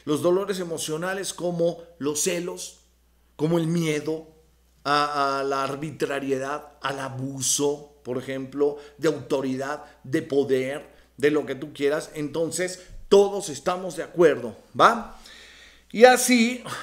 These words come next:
vamos funcionando en armonía. Nada más que esta funcionalidad, esta funcionalidad, en el punto número dos, debería establecerse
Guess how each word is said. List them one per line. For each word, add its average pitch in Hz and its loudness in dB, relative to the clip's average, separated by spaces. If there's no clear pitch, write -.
vamos 165 0
funcionando 143 -6
en 139 -4
armonía. 123 -6
Nada 247 2
más 233 -4
que - -12
esta 202 -4
funcionalidad, 160 -4
esta 131 -8
funcionalidad, 147 -8
en 135 -4
el 131 -2
punto 160 -8
número 143 -2
dos, 117 -2
debería 175 0
establecerse 147 -4